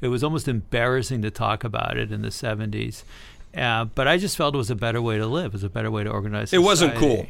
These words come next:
Speaker 2: It wasn't cool
Speaker 1: No,
Speaker 2: back
Speaker 1: no,
Speaker 2: then.
Speaker 1: cool kids didn't talk about that.
Speaker 2: Yeah.
Speaker 1: So
Speaker 2: I must not have been a cool kid, 'cause back then I was involved in government and I used to do all those kind
Speaker 1: Yeah.
Speaker 2: of things.
Speaker 1: You, you were uncool like me.
Speaker 2: Yeah.
Speaker 1: Yeah.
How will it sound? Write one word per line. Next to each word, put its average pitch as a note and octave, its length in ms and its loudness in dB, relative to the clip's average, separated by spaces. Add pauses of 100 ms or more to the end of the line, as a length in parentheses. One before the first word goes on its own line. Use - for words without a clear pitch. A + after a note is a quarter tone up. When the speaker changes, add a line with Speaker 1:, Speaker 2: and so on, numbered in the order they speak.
(220)
Speaker 2:
It D#3+ 80 4
wasn't B2+ 320 6
cool G#2 180 0
Speaker 1:
No, C4 100 4
Speaker 2:
back C4+ 120 4
Speaker 1:
no, C#4 100 2
Speaker 2:
then. G3 80 4
Speaker 1:
cool G#3+ 200 2
kids G3 240 4
didn't F3+ 180 0
talk F3 220 0
about G2 300 0
that. A#2 100 2
Speaker 2:
Yeah. G2+ 160 4 (960)
Speaker 1:
So D#3 480 6
Speaker 2:
I D3 40 8
must D#3+ 200 6
not D3+ 100 6
have C3 60 0
been C3 120 4
a A#2 60 0
cool B2 220 0
kid, G2+ 260 0
'cause A2 220 2
back C3 320 4
then B2+ 340 4 (140)
I B2 180 6
was A#2+ 460 0
involved A2 480 4
in A2+ 100 0
government G#2+ 640 0
and F#2+ 500 -4 (180)
I G2+ 60 4
used A2+ 240 2
to G2+ 60 -4
do G#2 180 2
all F#2 100 2
those F#2 200 -4
kind E3 140 -2
Speaker 1:
Yeah. B2+ 120 0
Speaker 2:
of G2 60 -4
things. - 280 -12
Speaker 1:
You, C#3+ 120 -2
you D3 200 0
were D3+ 100 0
uncool C3 420 0
like B2+ 200 -2
me. C3+ 300 -2
Speaker 2:
Yeah. - 220 0 (180)
Speaker 1:
Yeah. A2 160 -4